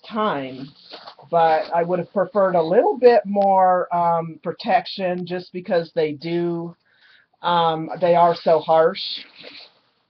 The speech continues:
Okay, so that's, um, part of the outer bag there. And, um, for the reborn artist out there, do take this into consideration. The post office is extremely,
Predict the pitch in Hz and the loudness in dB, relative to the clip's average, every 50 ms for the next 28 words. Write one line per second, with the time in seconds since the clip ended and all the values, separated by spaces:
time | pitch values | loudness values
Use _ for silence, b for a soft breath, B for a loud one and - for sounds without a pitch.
0 | _ - - - - - - - - - - 170 165 - 190 170 165 165 170 180 | _ -20 -18 -18 -18 -18 -18 -18 -16 -12 -10 -10 -10 -6 -2 -2 0 0 -2 -4
1 | 190 _ _ _ _ _ _ _ _ _ _ _ _ _ _ _ _ _ _ _ | -6 _ _ _ _ _ _ _ _ _ _ _ _ _ _ _ _ _ _ _
2 | _ _ _ _ _ _ _ _ _ _ _ _ _ _ _ _ _ _ _ _ | _ _ _ _ _ _ _ _ _ _ _ _ _ _ _ _ _ _ _ _
3 | _ _ _ _ _ _ _ - 185 175 165 170 170 170 170 170 - - - - | _ _ _ _ _ _ _ -8 -4 0 2 4 4 4 2 0 -6 -16 -18 -10
4 | - 175 175 175 170 165 165 160 165 165 160 160 - _ _ _ - - _ _ | -6 -4 -2 0 2 0 0 -2 -4 -8 -12 -14 -18 _ _ _ -20 -20 _ _
5 | _ _ _ _ _ _ _ _ _ _ _ - - 269 214 202 202 196 190 180 | _ _ _ _ _ _ _ _ _ _ _ -2 4 6 8 8 8 8 4 2
6 | 160 160 175 170 175 180 175 175 175 170 175 165 - 170 160 160 160 160 160 156 | 0 -4 -6 -4 0 2 4 4 4 2 0 -2 0 0 2 2 0 0 -2 -4
7 | 151 165 156 151 151 156 156 160 165 - - - _ _ _ _ _ _ _ _ | -4 -2 0 2 2 0 0 -2 -4 -10 -20 -20 _ _ _ _ _ _ _ _
8 | _ _ _ _ - 196 208 208 202 202 202 202 196 190 - - 208 202 202 202 | _ _ _ _ -2 0 2 4 4 4 4 2 2 0 2 4 4 6 4 4
9 | 196 - 233 226 214 208 233 247 269 262 269 269 262 247 226 220 220 226 226 233 | 2 2 2 2 4 4 2 2 4 4 4 6 6 6 6 6 6 6 6 4
10 | 233 - 240 226 226 233 233 - 233 226 226 226 220 214 220 233 240 226 277 254 | 4 6 6 6 6 6 4 2 2 2 2 0 0 0 0 -2 -2 -2 -2 -2
11 | 226 220 - 214 208 208 214 196 202 208 - 202 180 202 180 170 - 190 175 175 | -2 -2 0 -2 -2 -2 -2 -4 -4 -4 -6 -8 -8 -8 -10 -10 -8 -6 -4 0
12 | 170 170 165 165 165 165 - 190 170 165 165 165 - - - 233 202 202 196 - | 0 0 0 0 -2 -4 -4 -2 -2 -2 -2 -4 -6 -4 2 2 2 2 2 2
13 | - 185 185 175 175 180 170 156 160 160 143 139 143 143 - - - - - - | 2 2 2 0 -2 -6 -10 -8 -8 -8 -8 -8 -8 -10 -10 -12 -16 -16 -16 -8
14 | - 208 214 220 226 226 233 240 233 233 226 226 226 220 220 226 226 226 220 220 | -2 0 2 4 4 4 4 4 2 2 2 2 4 4 2 2 0 -4 -6 -8
15 | - | -10